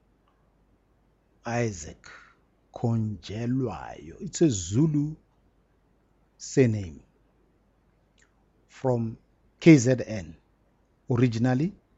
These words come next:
That is my ancestry from K Z N. Right, now you are comfortable,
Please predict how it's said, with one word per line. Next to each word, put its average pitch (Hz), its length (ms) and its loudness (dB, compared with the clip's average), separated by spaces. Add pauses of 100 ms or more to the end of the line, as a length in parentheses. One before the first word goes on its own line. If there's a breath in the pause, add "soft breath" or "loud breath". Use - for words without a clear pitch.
(640)
That 117 160 -4
is - 180 -6
my 117 260 0
ancestry 127 520 -4
from 123 400 -8 (340)
K 135 140 0
Z 101 240 -8
N. - 160 -18 (1900 soft breath)
Right, 110 180 -4
now 151 220 10
you 151 160 10
are 127 100 8
comfortable, 120 640 -2